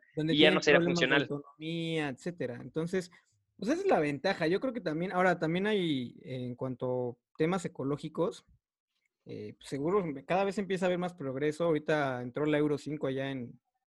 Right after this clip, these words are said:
Speaker 1: en Europa, y si de por sí la Euro cuatro era restrictiva con el tema de emisiones, ahorita, pues, ya está cada vez peor. Entonces, pues, va, va a obligar a las marcas a, a también invertir y desarrollar en, en cosas, este, en te-, en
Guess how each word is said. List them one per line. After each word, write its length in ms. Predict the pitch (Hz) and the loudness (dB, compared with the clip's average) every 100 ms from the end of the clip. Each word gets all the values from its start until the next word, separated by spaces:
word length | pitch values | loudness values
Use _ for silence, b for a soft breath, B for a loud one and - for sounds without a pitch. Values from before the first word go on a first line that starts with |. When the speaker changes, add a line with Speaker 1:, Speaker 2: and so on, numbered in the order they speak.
| _ _ _ _ | _ _ _ _
Speaker 1:
en 200 | - 135 131 | -12 -6 -2
Europa, 420 | 139 151 151 175 | 2 2 4 2
y 80 | 151 | 2
si 200 | 131 127 | -4 -8
de 100 | 131 | -8
por 200 | 135 120 | -10 -6
sí 180 | 180 | -2
la 100 | 175 | 2
Euro 260 | 170 170 160 | 4 2 0
cuatro 300 | 156 151 147 | -2 0 0
era 180 | 147 147 | 0 -2
restrictiva 640 | 135 - 131 - 156 143 | -4 -12 -16 -4 0 0
con 180 | - 127 | -2 -8
el 180 | 123 120 | -8 -6
tema 260 | 147 147 | -4 -2
de 80 | 135 | -4
emisiones, 480 | 123 120 156 165 220 | -6 -6 -6 -6 -6
ahorita, 300 | 135 131 143 | -6 -6 -8
pues, 220 | - 143 | -10 -18
ya 240 | 135 135 127 _ _ _ _ _ | -14 -14 -14 _ _ _ _ _
está 200 | _ 135 | _ -8
cada 200 | 143 135 | -4 -4
vez 240 | 131 123 _ | -4 -10 _
peor. 300 | 143 175 196 | -2 0 0
Entonces, 520 | 160 160 156 170 - _ _ _ _ _ _ _ | 0 -2 -2 -4 -6 _ _ _ _ _ _ _
pues, 200 | - 151 | -8 0
va, 220 | 190 202 185 | 4 4 6
va 120 | 180 | 6
a 40 | |
obligar 300 | 220 247 208 | 6 6 6
a 80 | 214 | 6
las 160 | 170 147 | 6 4
marcas 420 | 160 156 175 175 | 0 2 0 0
a, 160 | 127 - | -4 -6
a 60 | 127 | -10
también 320 | 131 131 143 | -8 -4 -2
invertir 380 | 170 147 - 139 | 0 -2 -2 -2
y 100 | 160 | 0
desarrollar 580 | 139 135 131 127 131 139 | 0 -4 -6 -6 -6 -4
en, 240 | 139 - | -6 -8
en 220 | 139 139 131 | -12 -14 -12
cosas, 420 | - 127 143 143 | -10 -8 -8 -10
este, 260 | 127 _ 139 | -14 _ -16
en 100 | 123 | -8
te-, 160 | 143 127 | -6 -6
en 340 | 127 120 | -6 -8